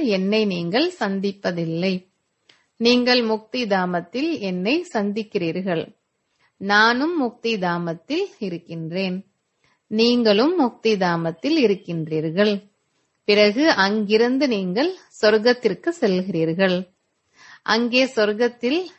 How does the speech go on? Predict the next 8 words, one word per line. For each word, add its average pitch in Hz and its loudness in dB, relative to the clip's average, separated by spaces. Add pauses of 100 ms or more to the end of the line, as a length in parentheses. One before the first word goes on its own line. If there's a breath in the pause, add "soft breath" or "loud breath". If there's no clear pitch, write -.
நான் 190 0
இருப்பதில்லை. 175 -4 (800)
இதுவும் 214 2
கூட 170 -4 (180)
நாடகமாகும். 185 0 (800 soft breath)
பிறகு 262 4
அப்படியே 240 2
திரும்பவும் 226 -2